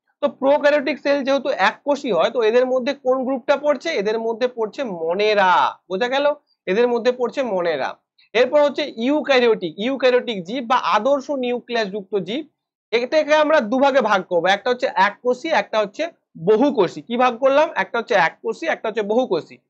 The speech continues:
এক কোষের মধ্যে কে কে আসছে? দেখো এক কোষের মধ্যে আছে প্রোটিস্টা। তাহলে ইউক্যারিওটিক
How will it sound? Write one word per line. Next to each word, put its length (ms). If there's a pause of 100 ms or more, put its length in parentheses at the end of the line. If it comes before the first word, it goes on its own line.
(280)
এক 220
কোষের 260
মধ্যে 240
কে 160
কে 140
আসছে? 240
দেখো 240
এক 200
কোষের 240
মধ্যে 240
আছে 120
প্রোটিস্টা। 640
তাহলে 340 (260)
ইউক্যারিওটিক 1080